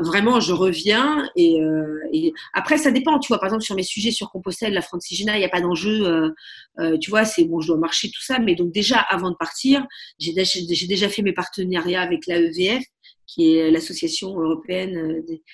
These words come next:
de la voie de la Francigena. Donc, c'est les voies, euh, sacrées et tout ça. Euh, donc là, ce sont des sujets qui sont lo-, qui sont locaux. Et déjà, avant de partir, euh,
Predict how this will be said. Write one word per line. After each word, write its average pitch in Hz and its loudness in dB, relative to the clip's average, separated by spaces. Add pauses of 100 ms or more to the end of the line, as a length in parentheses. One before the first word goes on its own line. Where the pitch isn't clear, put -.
(260)
de 165 -8
la 156 0
voie 170 2
de 160 0
la 165 4
Francigena. 165 -2
Donc, 160 -2
c'est - -4
les 160 4
voies, 170 -2
euh, 156 -6
sacrées - -6
et 156 0
tout - -14
ça. 285 -2 (520)
Euh, 170 2
donc 196 -2
là, 277 6
ce - -6
sont 190 -8
des 180 -2
sujets 226 -4
qui - -10
sont 175 -2
lo-, 185 0 (140)
qui - -16
sont 165 -4
locaux. 269 2 (400)
Et 185 0
déjà, 240 4
avant 202 0
de 190 -8
partir, 240 -2
euh, 165 0